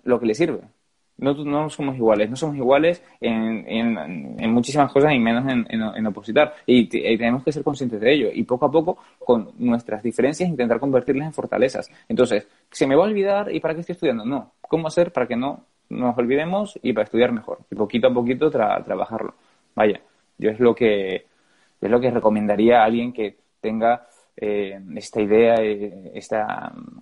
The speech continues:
pues este pensamiento recurrente, "Oye, es que todo esto para qué". Y lo digo porque en alguna ocasión algún alumno mío me lo ha dicho,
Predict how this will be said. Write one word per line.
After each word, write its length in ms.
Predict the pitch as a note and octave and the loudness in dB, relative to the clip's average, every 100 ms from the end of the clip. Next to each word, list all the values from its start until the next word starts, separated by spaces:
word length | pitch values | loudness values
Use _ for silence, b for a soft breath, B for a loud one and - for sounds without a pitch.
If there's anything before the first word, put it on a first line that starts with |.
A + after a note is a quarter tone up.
| - - | -20 -14
pues 140 | A2 | -14
este 200 | - A#2+ | -4 0
pensamiento 720 | A#2 A#2+ A2+ A2+ A#2+ A#2 C3 | 2 2 0 2 0 2 2
recurrente, 720 | A#2+ A2+ G#2+ G#2+ A#2 A#2 C3+ B2 | 2 -2 0 2 2 2 2 2
"Oye, 240 | C#3 A#2 | 2 0
es 120 | A2 | -2
que 200 | - B2 | -2 -2
todo 180 | B2+ A#2+ | 0 -2
esto 180 | B2 D#3 | -2 -2
para 240 | A#2 G2+ | -2 -2
qué". 220 | A2+ A2+ b - | -2 -2 b 2
Y 100 | B2+ | 4
lo 120 | A#2 | 6
digo 420 | A2 C#3 F#3+ - _ _ - | 4 0 -2 -4 _ _ -4
porque 500 | A#2 G#2 A2+ G#2+ G#2 F#2+ | -4 -2 -2 0 -2 -6
en 460 | G2 F2+ G2+ A2 A#2 | -14 -14 -12 -10 -6
alguna 260 | B2 C3 | -2 -2
ocasión 320 | C#3 D3+ C#3 | -2 -4 -4
algún 240 | C#3 B2+ B2+ | -2 0 0
alumno 320 | C3 C3 B2+ | -2 -2 -2
mío 200 | C3 C#3+ | -2 -2
me 80 | D3+ | 2
lo 40 | |
ha 60 | A2 | 2
dicho, 340 | C3 C#3 G#2+ | 2 0 -4